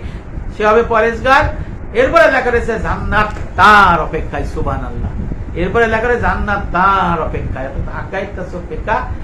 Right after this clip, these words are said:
যারা শিক্ষা করে আমল করবে তাদের জন্য রয়েছে জান্নাত। অষ্টম শ্রেণী আকাইদ এবং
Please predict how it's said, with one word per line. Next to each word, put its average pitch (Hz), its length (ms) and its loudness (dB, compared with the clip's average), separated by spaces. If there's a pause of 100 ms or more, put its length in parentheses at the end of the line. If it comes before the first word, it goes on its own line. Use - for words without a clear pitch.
(280)
যারা 180 200 -2
শিক্ষা 185 340 -4
করে 202 200 -4
আমল 185 360 -2
করবে 208 220 -2
তাদের 170 320 -4 (100)
জন্য 180 140 -4
রয়েছে 175 280 -4 (120)
জান্নাত। 143 880 -4 (640)
অষ্টম 214 460 0
শ্রেণী 240 340 0
আকাইদ 220 440 2
এবং 247 200 2